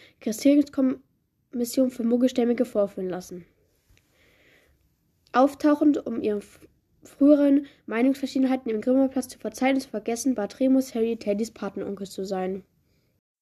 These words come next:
Schlacht von Hogwarts und Tod. Remus war eine der vielen Ordensmitglieder, die Neville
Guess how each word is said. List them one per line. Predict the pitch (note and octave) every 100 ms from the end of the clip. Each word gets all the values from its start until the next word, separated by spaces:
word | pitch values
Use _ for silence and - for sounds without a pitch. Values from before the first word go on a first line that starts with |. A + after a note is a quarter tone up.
| _ _
Schlacht | -
von | - A3 G#3+
Hogwarts | A#3+ - B3+ B3+ -
und | - G#3+ -
Tod. | G#3 G3+ - - _ _ _ _ _ _ _ _ _ _ - -
Remus | D4 D4 C#4+
war | C4
eine | A#3+ A#3+ B3
der | A3+ A3 _ _ _ _ _ _ _ _ _ _
vielen | - D4 D4 C#4 C#4 _ _ _ -
Ordensmitglieder, | A3+ G#3+ G3+ G#3+ - G#3 G3+
die | G#3
Neville | A3 B3+ D4